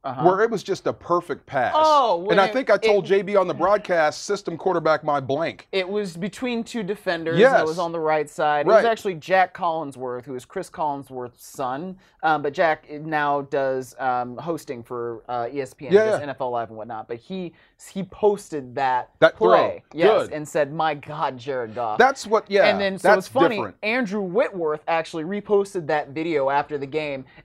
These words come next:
Speaker 1: and he says, "Not bad for a system quarterback." Huh?
Speaker 2: Right,
Speaker 1: Right.
Speaker 2: right, right. I mean, I, I said the same thing to J B, and then you flip to the other side, the, the pass that, uh, Phillip Rivers threw for a touchdown.
Speaker 1: Oh, to Mike Williams.
Speaker 2: You can't get any
Speaker 1: Holy
Speaker 2: better than that.
Speaker 1: cow.
Speaker 2: But that, that's a guy that's considered a Hall of Famer, a
Speaker 1: Mm-hmm.
Speaker 2: living legend.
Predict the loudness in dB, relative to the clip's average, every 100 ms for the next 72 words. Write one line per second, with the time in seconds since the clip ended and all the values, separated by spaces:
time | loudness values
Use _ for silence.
0 | -8 -8 -6 -8 -4 -2 -2 0 -2 -2
1 | -6 -10 -10 -16 -16 -16 -10 -8 -8 -8
2 | 2 4 4 -2 0 0 2 0 0 0
3 | 2 2 4 4 6 2 2 -4 -2 -4
4 | -4 -8 -8 -8 -4 -2 -2 -4 -2 -2
5 | 0 0 -2 -4 -8 _ -8 -6 0 0
6 | 2 0 2 2 0 0 0 0 0 -2
7 | -2 -2 2 2 2 0 -6 _ -2 -2
8 | 0 -4 -2 -2 -2 -4 -4 -4 -2 -2
9 | -2 -10 -12 -4 4 4 4 -6 -4 -4
10 | -4 -2 -2 0 0 0 4 4 4 -2
11 | 2 4 4 2 0 -4 -6 0 0 2
12 | -2 2 4 4 -2 0 0 2 -2 0
13 | 0 -2 -6 -6 -4 -2 -2 0 -2 0
14 | -2 -2 -4 -6 -4 -4 0 2 2 0
15 | 0 0 -2 -14